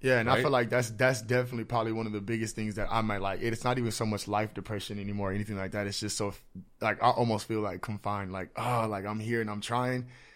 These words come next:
Speaker 1: But, like, you know, like, it's like, I'm an ego. I'm trying to,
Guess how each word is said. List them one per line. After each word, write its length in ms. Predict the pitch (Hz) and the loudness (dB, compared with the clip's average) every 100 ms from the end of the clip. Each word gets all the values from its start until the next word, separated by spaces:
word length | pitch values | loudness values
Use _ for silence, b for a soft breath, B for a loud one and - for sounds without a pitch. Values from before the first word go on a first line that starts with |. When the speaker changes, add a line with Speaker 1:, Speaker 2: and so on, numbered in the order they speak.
| b b b b | b b b b
Speaker 1:
But, 100 | 131 | 4
like, 320 | 127 123 110 - - - - | 8 8 4 -6 -20 -20 -6
you 80 | 160 | 4
know, 100 | 180 | 8
like, 140 | 175 165 | 8 8
it's 120 | 170 | 8
like, 120 | 170 160 - | 8 8 10
I'm 140 | 185 | 12
an 100 | 175 196 | 12 12
ego. 340 | 233 202 208 | 12 12 12
I'm 80 | 214 | 12
trying 180 | 226 | 12
to, 100 | 202 | 10